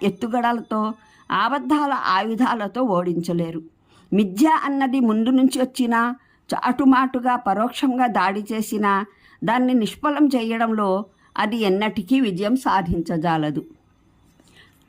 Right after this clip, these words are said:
నేడు మీ సొంత భాషలో ఈ ఖురాన్ మీకు అందజేయబడుతుంది. మీరు దీన్ని అర్థం చేసుకోగలగాలని. అయితే మీరు ఇది మరేదో అరబ్బేతర భాషలో రా-, రావాల్సిందని అంటున్నారు.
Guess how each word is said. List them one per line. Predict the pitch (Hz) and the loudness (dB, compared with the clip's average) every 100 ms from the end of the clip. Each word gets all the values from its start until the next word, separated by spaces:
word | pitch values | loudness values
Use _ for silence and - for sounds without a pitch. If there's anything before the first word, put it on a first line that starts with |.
| _ _ _ _ _ _ _ _ _ - | _ _ _ _ _ _ _ _ _ 0
నేడు | 285 302 | 2 4
మీ | 302 285 | 4 4
సొంత | 269 233 220 311 | 2 0 -2 0
భాషలో | 277 277 262 254 247 240 | 2 2 0 0 0 0
ఈ | 247 | 0
ఖురాన్ | 240 - 220 254 302 | -2 -2 0 0 0
మీకు | 285 254 254 - | -2 -2 -2 -2
అందజేయబడుతుంది. | 294 240 240 240 233 220 214 214 208 190 180 - _ - | -2 0 0 0 0 -2 -4 -2 0 0 -2 -6 _ -4
మీరు | 220 247 | 2 4
దీన్ని | 247 247 247 240 | 4 2 0 2
అర్థం | 190 175 262 294 202 | 0 0 0 0 -2
చేసుకోగలగాలని. | 202 - 185 175 175 170 175 165 165 160 - _ - - | -4 -2 -2 0 0 -2 -2 -2 -2 -2 -4 _ -16 -4
అయితే | 220 262 311 | -2 0 2
మీరు | 285 277 | 2 4
ఇది | 285 - 240 233 233 214 202 | 2 0 -2 0 0 -2 -6
మరేదో | - 202 220 233 254 294 208 | -4 -2 -2 -2 0 0 0
అరబ్బేతర | 208 226 269 294 294 262 | -2 0 -2 0 0 0
భాషలో | 208 196 226 262 262 | -2 -4 -4 -2 0
రా-, | 262 220 208 - | 0 0 0 0
రావాల్సిందని | 196 208 220 220 226 220 220 254 | 0 0 -2 -4 -4 -2 -2 -2
అంటున్నారు. | 208 170 160 165 160 151 | 0 0 2 2 2 -2